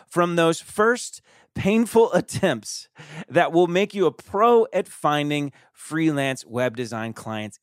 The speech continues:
even if you're new to the game. Number one, you've got to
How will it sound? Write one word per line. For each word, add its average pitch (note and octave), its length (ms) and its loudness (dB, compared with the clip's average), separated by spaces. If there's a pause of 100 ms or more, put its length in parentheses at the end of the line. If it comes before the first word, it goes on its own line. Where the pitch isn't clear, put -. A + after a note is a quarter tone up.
even D4 480 4 (280)
if F#3 360 0 (220)
you're D#3+ 180 0
new B2+ 480 -2 (260)
to A2+ 420 -6 (300)
the - 80 -14
game. G2 420 -12 (600)
Number C#4+ 280 4
one, E3 360 2 (120)
you've F#3 260 -2
got C4 280 4
to F3 380 2